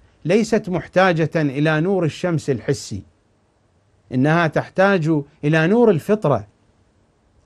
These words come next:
إنها تحتاج إلى نور القبول والإخبات في العقول وفي القلوب، في الوجدان وفي الضمائر.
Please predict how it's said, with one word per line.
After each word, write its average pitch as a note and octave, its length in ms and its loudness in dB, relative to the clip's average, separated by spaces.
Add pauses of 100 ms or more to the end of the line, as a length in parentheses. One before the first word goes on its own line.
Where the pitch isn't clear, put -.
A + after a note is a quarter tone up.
إنها F3 320 2
تحتاج F3+ 580 0 (240)
إلى D#3+ 340 0 (240)
نور A#3+ 320 6
القبول F#3 760 2
والإخبات D#3 760 2 (380)
في - 80 -8
العقول F3 560 2
وفي E3+ 260 2
القلوب، D3 580 0 (320)
في D3+ 100 -2
الوجدان D3 580 2
وفي C3+ 180 0
الضمائر. B2 600 -2